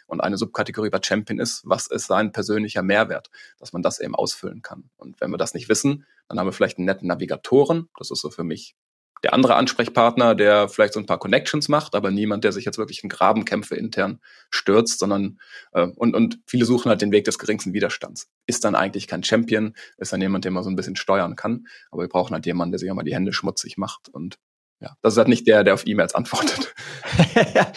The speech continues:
Speaker 2: Ja, genau, das, das, das ist das Ding. Und selbst bei dem, was du jetzt sagst, also gehe ich natürlich total mit. Klar, wenn wir das, wenn wir sehen, wie jemand vielleicht sogar persönlich profitiert von der Einführung eines erfolgreichen Projektes, dann eine Karriere im Raum steht und so weiter, dann ist ja immer noch nicht die Frage beantwortet,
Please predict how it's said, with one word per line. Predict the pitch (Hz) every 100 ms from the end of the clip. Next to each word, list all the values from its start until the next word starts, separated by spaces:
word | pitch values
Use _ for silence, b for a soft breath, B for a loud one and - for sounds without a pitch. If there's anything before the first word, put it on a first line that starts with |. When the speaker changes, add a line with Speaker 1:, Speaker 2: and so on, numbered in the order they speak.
| B B B -
Speaker 2:
Ja, | 135
genau, | 139 139
das, | 127 -
das, | 143 -
das | 143
ist | 123
das | 117
Ding. | 135 170
Und | 143 - B B B
selbst | - - -
bei | 127
dem, | 139 139
was | 135
du | -
jetzt | 156 -
sagst, | 117 143 - - - -
also | 113
gehe | 117
ich | 143
natürlich | 147 147 -
total | - 117
mit. | 113 170 -
Klar, | - 107 104
wenn | 113
wir | 117
das, | 120 120 - - _ -
wenn | 117 107
wir | 107
sehen, | 104 127 147 113
wie | 117
jemand | 233 214 -
vielleicht | - -
sogar | 113 220
persönlich | - 101 117 147 -
profitiert | 127 - - - 156 151
von | 135
der | 107
Einführung | 107 120 - 127 113
eines | 113 -
erfolgreichen | - 127 - 113 120
Projektes, | 139 139 139 127
dann | - 110
eine | 98
Karriere | 117 117 123
im | 107
Raum | 95 120
steht | 131 120
und | 113
so | 101
weiter, | 104 -
dann | 107
ist | -
ja | 117
immer | 117
noch | 104
nicht | 117 -
die |
Frage | 120 117 117 123
beantwortet, | 110 113 120 120 120 -